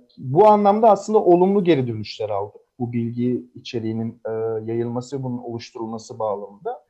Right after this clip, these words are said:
Ve biz aslında bir yöntem dizisi olarak bu, e, içeriği oluşturmaya çalıştık. Yani tabii ki en küçük başlığa kadar önemli bilgileri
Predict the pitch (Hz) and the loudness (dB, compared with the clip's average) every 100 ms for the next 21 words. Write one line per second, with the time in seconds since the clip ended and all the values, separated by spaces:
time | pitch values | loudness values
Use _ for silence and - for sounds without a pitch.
0 | _ _ 151 156 190 214 185 - 185 185 | _ _ -10 -6 2 4 4 -2 -4 0
1 | 233 170 180 202 160 165 175 208 196 196 | 2 0 -4 -2 4 4 4 4 4 2
2 | - 127 113 - 98 - _ - 107 107 | -10 -10 -10 -14 -18 -20 _ -10 -8 -6
3 | 104 _ 104 101 _ _ _ - 107 104 | -8 _ -14 -14 _ _ _ -12 -8 -8
4 | - 127 110 107 101 - - 98 98 92 | -8 -6 -4 -4 -6 -12 -14 -12 -12 -12
5 | _ _ _ _ _ _ _ _ _ _ | _ _ _ _ _ _ _ _ _ _
6 | - 123 110 - - - 135 135 135 - | -6 -4 -4 -8 -12 0 2 2 -2 -4
7 | 175 175 175 156 156 165 165 - - 160 | -2 -2 -2 -2 0 0 -2 -14 -16 -6
8 | 151 147 139 156 151 156 147 151 143 143 | 0 2 2 -2 0 0 2 2 0 -4
9 | 147 143 139 139 143 143 143 | -4 -2 -2 0 0 0 -4